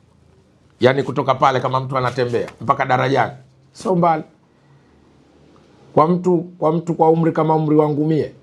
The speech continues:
na aliyenizidi mie kidogo, hawezi kupaona mbali hata siku moja. Kama hiyo haitoshi, vyombo vingine si vinaenda vidogo vidogo? Basi, lakini haya sio hapa tu kwetu. Twende hapo mainland tu Dar es Salaam.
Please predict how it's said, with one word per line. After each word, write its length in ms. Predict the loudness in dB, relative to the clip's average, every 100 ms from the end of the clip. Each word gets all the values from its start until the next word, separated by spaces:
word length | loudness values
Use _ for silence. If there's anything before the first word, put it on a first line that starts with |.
| _ _ 0
na 100 | 2
aliyenizidi 600 | 4 4 4 2 0 0
mie 180 | 0 -2
kidogo, 380 | -2 -4 -4 -14 _ -20 -14
hawezi 360 | 0 2 2 0
kupaona 380 | -4 -2 -2 -2
mbali 200 | -2 -2
hata 160 | -4
siku 200 | -6 -8
moja. 260 | -8 -6 -8 -16 _ -20 -20 _ -20 -20 -20 0
Kama 240 | 0 2 0
hiyo 120 | 0
haitoshi, 600 | -2 -4 -2 -4 -4 -6
vyombo 300 | 0 0 0
vingine 260 | 0 0
si 140 | -2 -2
vinaenda 720 | -4 -2 0 0 2 2 0 -12 _ _ _ _ _ _ -14
vidogo 280 | -2 0 0
vidogo? 640 | -2 2 2 2 0 -2 -12 _ _ _ _ _ 0
Basi, 500 | 2 2 0 -4 -4 -18 _ _ -20 -14 0
lakini 340 | 0 2 2
haya 260 | 4 4 2
sio 240 | 0 2
hapa 300 | 4 4 4
tu 120 | 0
kwetu. 280 | 4 2 2 -10 _ _ -20 -20 _
Twende 260 | 2 4 4
hapo 220 | 4 2
mainland 480 | 0 2 2 0 -2
tu 100 | 0
Dar 100 | 2
es 80 | 2
Salaam. 400 | 2 2 2 -4